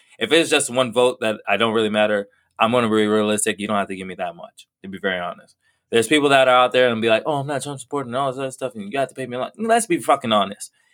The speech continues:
Not that many zeros is gonna, it's not gonna take that many zeros for you to be like, "Oh, shit, okay, fuck, I just gotta put a vote." And shit, not gonna, like, racism's gonna change. All right, cool, boom.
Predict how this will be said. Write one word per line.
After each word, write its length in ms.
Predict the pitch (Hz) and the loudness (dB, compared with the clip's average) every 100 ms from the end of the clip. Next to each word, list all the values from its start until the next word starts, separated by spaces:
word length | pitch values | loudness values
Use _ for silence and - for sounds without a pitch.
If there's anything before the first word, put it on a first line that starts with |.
| _ _ _ _ _ _ _ _ _ | _ _ _ _ _ _ _ _ _
Not 300 | 123 170 208 | 0 2 4
that 140 | 208 185 | 2 4
many 220 | 165 147 | 2 2
zeros 380 | 117 135 123 107 | 4 6 4 2
is 100 | 107 | 0
gonna, 200 | 117 104 | 2 0
it's 100 | 98 | 0
not 180 | 131 143 | 0 0
gonna 140 | 120 | 0
take 140 | 120 | 0
that 100 | 110 | 2
many 160 | 107 101 | 2 0
zeros 260 | 95 98 90 | 0 -2 -2
for 120 | 95 | -6
you 120 | 92 | -6
to 100 | 90 | -6
be 100 | 90 | -8
like, 140 | 87 90 | -6 0
"Oh, 260 | 107 95 90 | 0 0 -2
shit, 380 | - 110 90 | -6 -2 -2
okay, 440 | 92 107 - 101 110 | 0 0 0 -2 -2
fuck, 180 | - 95 90 | -4 -4 0
I 120 | 92 | -2
just 140 | 90 104 | -2 0
gotta 140 | 92 | 0
put 100 | 104 | 0
a 60 | 92 | -2
vote." 240 | 101 123 - | 0 0 -2
And 80 | 104 | -12
shit, 180 | 92 | -6
not 160 | 104 104 | -2 -2
gonna, 120 | 104 | 0
like, 200 | 101 98 - | -2 -2 -4
racism's 460 | 104 107 110 101 101 | -4 -4 -4 -4 -2
gonna 180 | 110 98 | -2 -2
change. 380 | 123 135 117 98 | 0 0 -2 0
All 140 | 120 | 2
right, 220 | 123 143 | 2 0
cool, 260 | - 156 90 | -2 -2 0
boom. 240 | 120 110 | -2 -2